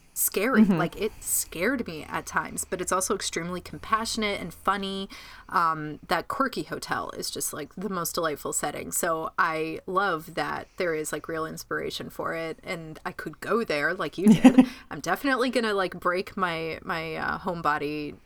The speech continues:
Speaker 1: stance and go visit sometime. Um, but also, like, you were talking about the female friendship, you know, those, those four,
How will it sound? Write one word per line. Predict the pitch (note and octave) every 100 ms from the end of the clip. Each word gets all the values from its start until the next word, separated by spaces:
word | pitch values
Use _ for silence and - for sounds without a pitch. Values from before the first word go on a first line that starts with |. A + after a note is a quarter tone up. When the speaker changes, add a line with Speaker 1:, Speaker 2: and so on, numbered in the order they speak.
| -
Speaker 1:
stance | - F3 D#3 D#3+ -
and | - D#3 D#3+
go | -
visit | - - F#2+ - -
sometime. | D#3 E3 E3 E3+ - - - - -
Um, | A#3 G3+ F3+ F3+ -
but | G3+ F3+ F3 E3 - -
also, | D4 F4+ F#4+
like, | D4+ C#4 - - -
you | A3 A#3+
were |
talking | G#3+ G#3+ A3+
about | A#3 A3
the | G#3
female | - G3 F#3
friendship, | F#3 D#3+ E3+ G#3 G3+ -
you | G3
know, | G3 G3+ G3+
those, | G3 F3+ F3+ -
those | F3+ -
four, | - E3+